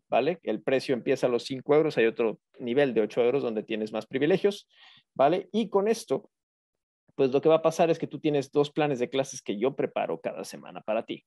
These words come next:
¿vale? Actualmente estoy de vacaciones, pero volveré ya pronto otra vez a publicar clases, ¿vale? Así que si entras ahora, no me vas a extrañar aunque yo esté de vacaciones porque la base de datos es enorme. Hay un montón de clases que he publicado ahí, ¿vale?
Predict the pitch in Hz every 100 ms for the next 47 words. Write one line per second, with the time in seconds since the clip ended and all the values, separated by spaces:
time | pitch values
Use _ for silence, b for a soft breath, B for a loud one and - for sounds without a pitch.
0 | _ _ - - 185 b b b b 117
1 | - 147 151 143 143 160 156 156 202 190
2 | 185 160 143 131 135 135 131 127 123 117
3 | - 135 110 92 85 - 110 104 107 107
4 | 110 - 107 98 98 - 76 - - -
5 | - 113 117 120 113 - 107 101 - _
6 | _ _ - 143 143 156 151 165 208 180
7 | 220 _ _ _ _ _ _ _ 139 170
8 | 170 160 156 160 151 165 147 139 131 151
9 | 135 127 170 175 - 127 123 120 139 -
10 | 131 143 147 151 156 165 165 147 98 104
11 | _ - 123 135 147 143 170 151 123 123
12 | 110 113 123 110 107 101 - - 58 -
13 | _ - 117 180